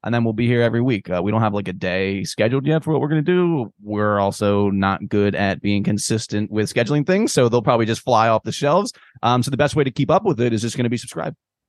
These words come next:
You like that? How I brought that back around? Um, if you subscribe, you'll just get the notifications. You don't need to have, like, a calendar thing set. It just pops up and you're like, "Oh my God,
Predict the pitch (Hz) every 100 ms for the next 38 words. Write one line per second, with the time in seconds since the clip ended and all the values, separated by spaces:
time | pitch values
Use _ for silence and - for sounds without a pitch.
0 | _ 117 110 113 147 139 110 110 107 117
1 | 117 120 120 139 98 104 104 104 120 139
2 | 139 117 123 180 208 170 151 143 151 147
3 | 143 127 175 175 180 156 135 139 135 135
4 | 131 135 131 123 117 185 170 160 143 160
5 | 131 170 160 131 110 123 151 139 147 160
6 | 135 127 143 170 226 160 101 95